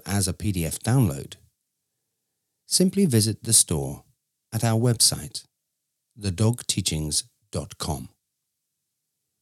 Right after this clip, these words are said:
The Blueprint of Consciousness contains an objective exercise in awakening that has literally awakened hundreds of people.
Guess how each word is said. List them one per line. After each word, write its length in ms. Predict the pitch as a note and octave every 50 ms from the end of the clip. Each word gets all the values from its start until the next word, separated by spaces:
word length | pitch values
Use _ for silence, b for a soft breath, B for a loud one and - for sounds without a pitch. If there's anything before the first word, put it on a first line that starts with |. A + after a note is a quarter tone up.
| _ _ _ _ _ _ _ _ _ _ _ _ _ _
The 80 | C3+ C3
Blueprint 440 | B2 D#3+ E3+ D#3+ - C#3 A#2+ -
of 100 | A2+ F#2+
Consciousness 760 | G2+ - A#2 A2 G#2 - E2+ - - B1+ C2 B1+ - - - _ _ _ _ _ _ _ -
contains 520 | - A#2 A2 - B2 B2+ C3 C3+ C3+ B2+ - -
an 120 | - A#2 A2+
objective 580 | G#2 G2 G2+ - A#2+ A2 - - - C#3 C3 -
exercise 720 | - A2+ - - - F#2 - - - D2+ D#2 D2+ - - - -
in 140 | - G2
awakening 600 | G2 G2 F#2+ G2 F#2 F2+ - - D2+ D2+ D2 C2+ - _ _ _ _ _ _ _ _ _ _ _ _ _
that 120 | A2 G#2+
has 160 | - A2 F#2+ G2
literally 720 | G2+ G2+ A2 B2 B2+ - - F2 D#2 C#2+ C#2+ C#2 C#2 D#2 - -
awakened 540 | F#2 F#2+ G2 G#2 G#2 G2 - - D#2 D#2
hundreds 500 | - - - A2 A2 A2 G#2 A2+ A2+ G#2+
of 200 | A#2+ A#2+ A2 -
people. 420 | - G2+ D#2+ D#2 - D#2+ C#2 -